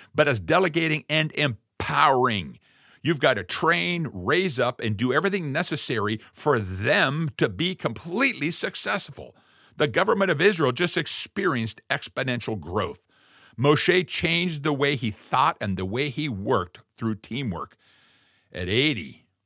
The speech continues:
Moses was teachable. Moses committed to communicate, to teach the people the laws, which would decrease the cases.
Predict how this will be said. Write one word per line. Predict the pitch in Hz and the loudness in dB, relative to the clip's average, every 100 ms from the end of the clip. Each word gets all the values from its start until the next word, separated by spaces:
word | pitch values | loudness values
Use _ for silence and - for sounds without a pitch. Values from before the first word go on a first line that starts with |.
| _ _ _ _ | _ _ _ _
Moses | 80 110 120 104 95 | -2 2 2 0 -6
was | 98 90 | -4 -6
teachable. | - - 113 - 65 - _ _ _ _ _ _ _ _ - | -6 -6 -6 -8 -16 -20 _ _ _ _ _ _ _ _ -4
Moses | 110 156 147 131 | 2 4 4 0
committed | - 143 165 156 | 0 2 2 0
to | |
communicate, | 113 143 175 180 - 87 | -4 -2 0 0 -4 -8
to | 95 | -8
teach | - 165 160 | -6 -6 -4
the | 127 | -6
people | 160 151 120 | -4 -2 -2
the | 104 | 0
laws, | 98 139 156 87 - | 2 4 4 0 -4
which | 107 110 | -6 -4
would | 107 85 | -4 -2
decrease | 170 - 135 135 | -2 -2 -4 -4
the | 113 | -6
cases. | - 117 120 - | -6 -4 -6 -8